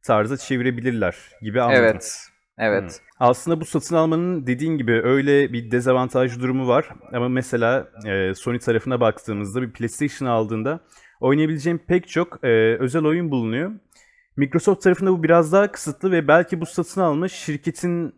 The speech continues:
Speaker 1: özel oyun kütüphanesini genişletmek istemesinden kaynaklanıyor olabilir. Şöyle bir algı var biliyorsun, Microsoft elini neyi sürse böyle orayı, şimdi ne derler biliyorum da, başarısız bir şekilde getiriyor, iyi bir şekilde yürütemiyor.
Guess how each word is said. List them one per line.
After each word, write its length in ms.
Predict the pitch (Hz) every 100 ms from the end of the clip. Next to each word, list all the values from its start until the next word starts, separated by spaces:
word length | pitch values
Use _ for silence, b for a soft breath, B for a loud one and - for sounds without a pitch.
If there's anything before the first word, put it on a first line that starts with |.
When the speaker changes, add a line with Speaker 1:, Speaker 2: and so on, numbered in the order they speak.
| _
Speaker 1:
özel 320 | 147 139 190
oyun 440 | 175 165 156 165 170
kütüphanesini 800 | - - - 160 151 151 170 143
genişletmek 560 | 135 135 151 - 170
istemesinden 720 | - - 156 147 - 165 147
kaynaklanıyor 760 | - 147 151 147 151 147 180 -
olabilir. 460 | 147 151 151 170 -
Şöyle 200 | 175 170
bir 140 | 170
algı 220 | 147 156 170
var 220 | 131 113
biliyorsun, 380 | 117 127 - 110
Microsoft 540 | - 131 - 131 -
elini 440 | 135 143 143 139 -
neyi 300 | 135 135 147
sürse 580 | - 123 - 143 160 151 b b b b 123
böyle 180 | 120
orayı, 500 | 123 127 127 131 127 - -
şimdi 240 | 123 117
ne 120 | 127
derler 360 | 135 131 135 139
biliyorum 360 | 139 151 185 156
da, 200 | 90 - b b b b b _ _ _ _ _ 139
başarısız 520 | 165 - 190 190 190
bir 60 |
şekilde 460 | 175 185 180 170 139
getiriyor, 580 | 147 135 - 131 160 - -
iyi 180 | 175
bir 60 | 160
şekilde 280 | - 123 175
yürütemiyor. 680 | 151 139 - 170 139 156